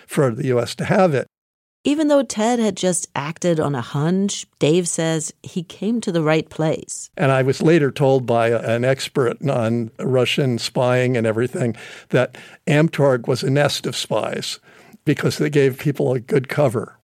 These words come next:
Speaker 2: The man at Amtorg ended up giving Ted an address and a name, Sergei Kurnikov.
Speaker 1: He's a journalist, an American i-,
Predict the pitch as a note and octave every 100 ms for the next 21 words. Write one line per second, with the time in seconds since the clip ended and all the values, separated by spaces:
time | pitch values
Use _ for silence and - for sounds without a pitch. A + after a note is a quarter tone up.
0 | _ _ E3 F#3 A3 D4 F4 G#3 - D#3+
1 | G#3+ B3 B3 B3 A3+ - G#3+ B3+ B3 G#3
2 | G3+ F3+ F3 D#3+ E3+ D#3+ E3 - B2+ B2+
3 | - C#3+ G3 B3 B3+ - - C3+ C#3 D#3
4 | C3+ C3+ C#3 B2+ - E3+ E3 _ _ -
5 | - A2+ F3+ F3 F#3 F#3 - C#3+ C#3+ -
6 | - - - - _ _ C3 E3 D3 -
7 | - D#3 D3 A#2+ A2+ - - - G3 D3
8 | D3+ D3 D3 C#3+ C3+ - -